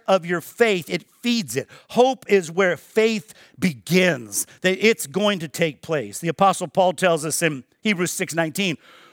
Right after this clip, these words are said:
we have this anchor, we have this hope as an anchor for the soul. The hope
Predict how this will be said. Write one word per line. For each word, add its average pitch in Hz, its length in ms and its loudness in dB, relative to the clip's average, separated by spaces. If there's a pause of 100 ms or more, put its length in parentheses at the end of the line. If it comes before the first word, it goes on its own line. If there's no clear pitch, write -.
(120)
we 214 180 2
have 185 200 4
this 180 160 0
anchor, 190 540 2 (260)
we 196 100 2
have 196 80 2
this 185 120 -2
hope 226 200 2
as 185 100 -2
an 180 100 0
anchor 190 500 -2
for 196 80 -2
the 185 120 -2
soul. 185 480 0 (100)
The - 80 -10
hope 240 440 0